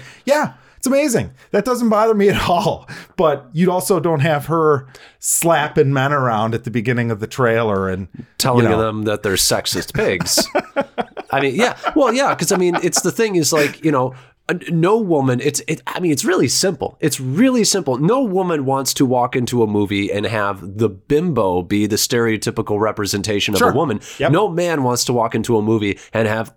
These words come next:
Speaker 2: all the male characters seem like assholes and sexists. It's just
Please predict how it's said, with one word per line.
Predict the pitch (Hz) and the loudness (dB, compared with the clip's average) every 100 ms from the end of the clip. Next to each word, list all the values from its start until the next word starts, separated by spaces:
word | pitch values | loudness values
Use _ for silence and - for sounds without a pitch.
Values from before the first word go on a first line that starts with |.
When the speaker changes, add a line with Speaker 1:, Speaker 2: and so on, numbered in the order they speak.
| - | -2
Speaker 2:
all | 123 139 | 0 2
the | 135 | 0
male | 120 120 120 117 | 0 0 0 -2
characters | 127 110 107 101 90 | 0 0 -2 -2 -2
seem | - 110 | 0 0
like | 107 95 - | 0 -2 -2
assholes | 92 98 - 104 95 87 | -4 -4 -2 0 0 -2
and | 90 | -4
sexists. | - 90 82 - - - - - - - | -2 -4 -4 -8 -8 -10 -10 -14 -12 -4
It's | 135 - | -2 0
just | 208 180 | 0 -2